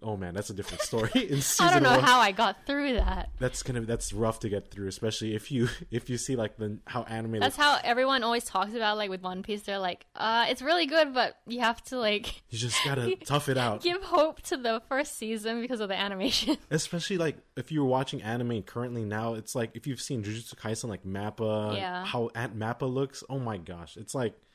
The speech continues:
Speaker 2: Yeah,
Speaker 1: it's
Speaker 2: you're,
Speaker 1: hard
Speaker 2: we're
Speaker 1: to compare.
Speaker 2: spoiled now, but then, you know, One Piece has a good story, so.
Speaker 1: Right.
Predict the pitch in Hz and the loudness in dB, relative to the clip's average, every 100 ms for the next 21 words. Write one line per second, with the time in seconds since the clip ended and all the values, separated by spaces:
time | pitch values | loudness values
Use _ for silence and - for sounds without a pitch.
0 | - 262 220 226 180 190 320 339 139 262 | -4 0 2 4 4 6 6 4 4 6
1 | 269 269 254 220 185 180 190 254 330 311 | 6 6 4 0 -2 -2 -4 -4 -2 -2
2 | 294 302 285 262 262 277 269 240 214 196 | 0 0 0 0 0 -4 -6 -6 -8 -10
3 | 180 - 170 170 170 185 107 110 90 | -12 -12 -12 -12 -14 -10 -2 -2 -2